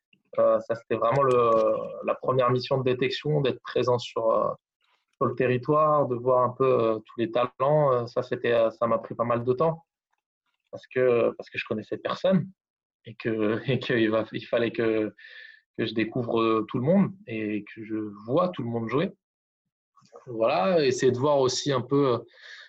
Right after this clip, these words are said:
comment est organisée, euh, la formation, parce qu'il y a, il y avait un national, qu'ils appellent le pôle cadet,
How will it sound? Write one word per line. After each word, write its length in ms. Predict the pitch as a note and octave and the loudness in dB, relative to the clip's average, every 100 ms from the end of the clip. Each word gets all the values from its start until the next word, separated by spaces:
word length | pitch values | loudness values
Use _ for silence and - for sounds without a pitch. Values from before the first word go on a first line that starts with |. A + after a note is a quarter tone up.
| _ | _
comment 320 | D3+ C3+ C3+ | 2 4 4
est 60 | C3 | 4
organisée, 800 | B2 A#2 A#2+ A#2+ A#2+ A#2 B2+ B2+ | 2 2 2 2 2 2 4 4
euh, 400 | A#2 A2+ A2+ A#2 | 4 4 2 2
la 100 | A2+ | 0
formation, 800 | - A#2 B2+ C3 - F3+ G3+ G3+ | 0 -2 0 0 0 2 4 2
parce 200 | - - | -2 -10
qu'il 140 | A#2 | -4
y 60 | A2 | -2
a, 240 | G#2+ G#2+ G#2+ A2 _ | -2 -4 -10 -16 _
il 40 | A2+ | -10
y 20 | |
avait 80 | G#2+ | -10
un 80 | G#2+ _ _ A2+ | -20 _ _ -12
national, 520 | - B2 D#3+ F#3 B2 - B2 - - | -6 -2 0 0 -2 -6 -20 -20 -8
qu'ils 120 | A2+ | -4
appellent 200 | G#2+ A2+ | -2 -2
le 180 | A2+ G#2+ | -2 0
pôle 240 | A#2 A2+ | 0 0
cadet, 460 | B2 A#2+ D3+ F3 | 0 0 2 0